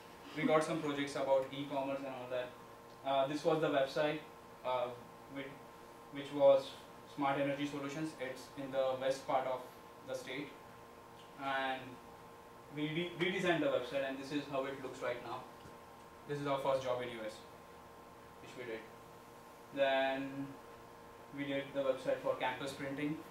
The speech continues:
here. Then, uh, there was, uh, if you were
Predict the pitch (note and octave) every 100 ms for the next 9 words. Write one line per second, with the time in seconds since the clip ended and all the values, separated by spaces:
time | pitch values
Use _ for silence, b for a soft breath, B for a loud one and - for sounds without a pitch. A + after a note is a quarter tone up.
0 | - - - - - - - - D3 D3
1 | D3+ D3+ - - - - - - - -
2 | - - C#3+ C#3 C3+ C3+ C#4 - - -
3 | - - - - - - - - - -
4 | - C3+ B2+ B2+ B2 C3+ C3 C3 C3 -
5 | - - - - - - - - - C#3+
6 | C#3 D3 D3 D3